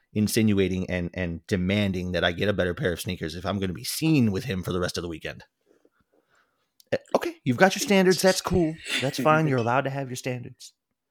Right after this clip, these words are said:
Speaker 1: So I go and I buy myself a, a pair of LeBrons, two hundred and thirty dollar LeBrons. And I'm,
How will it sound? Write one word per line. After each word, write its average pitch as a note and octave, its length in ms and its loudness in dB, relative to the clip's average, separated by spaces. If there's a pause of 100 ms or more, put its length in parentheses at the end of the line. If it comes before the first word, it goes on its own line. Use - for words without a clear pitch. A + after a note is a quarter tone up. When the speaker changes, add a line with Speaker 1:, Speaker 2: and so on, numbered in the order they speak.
(420)
Speaker 1:
So A#2 420 4 (720)
I - 100 -2
go G#2+ 200 0
and C3+ 100 2
I A#2+ 40 2
buy A#2 180 2
myself A#2+ 340 -2
a, A2+ 80 0 (120)
a - 40 -16
pair A#2 200 4
of A#2 80 4
LeBrons, A2 560 0 (480)
two C3 180 2
hundred B2+ 260 4
and A2+ 100 0
thirty A#2+ 320 2
dollar A#2 300 4
LeBrons. G#2+ 540 0 (1900)
And A#2+ 140 -8
I'm, G#2+ 220 -2